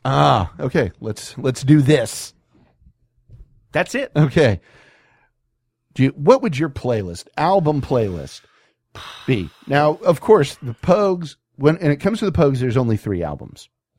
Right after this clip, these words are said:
Speaker 1: They have recorded more.
Speaker 2: Yes.
Speaker 1: But there are only three albums.
Speaker 2: Of course, Rum Sodomy and the Lash.
Speaker 1: Rum Sodomy and the Lash. Red Roses for me.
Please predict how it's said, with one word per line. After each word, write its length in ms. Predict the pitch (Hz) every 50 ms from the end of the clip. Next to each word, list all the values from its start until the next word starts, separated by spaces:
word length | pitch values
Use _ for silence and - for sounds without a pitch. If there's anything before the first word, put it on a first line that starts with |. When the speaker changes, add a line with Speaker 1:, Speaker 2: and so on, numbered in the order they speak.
| _ _ _ _ _ _ _ - - _ -
Speaker 1:
They 140 | 127 131 135
have 240 | 139 135 120 104 113
recorded 440 | 113 101 - 143 127 113 101 85 90
more. 340 | 90 101 120 147 185 214 - _ _ _ _ _ _ - 139 - -
Speaker 2:
Yes. 320 | 156 - - - - - _ _ _
Speaker 1:
But 200 | - 123 135 143
there 200 | 151 147 147 147
are 40 | 143
only 160 | 143 135 127
three 260 | 113 - 123 107 98
albums. 380 | 90 78 76 - - - - -
Speaker 2:
Of 60 | - -
course, 320 | 180 180 170 143 110 107
Rum 180 | 107 104 98 95
Sodomy 380 | - - 98 90 82 80 78
and 100 | 76 73
the 60 | 64
Lash. 120 | 60 - -
Speaker 1:
Rum 140 | 143 156 156
Sodomy 300 | - 185 151 147 143 143
and 80 | 139 131
the 60 | 117
Lash. 340 | 104 85 69 - - - _ _ _ _ _ _ _ -
Red 260 | 98 120 147 165 156 151
Roses 380 | 156 151 147 139 151 147 135
for 140 | - - 143
me. 240 | 131 120 107 104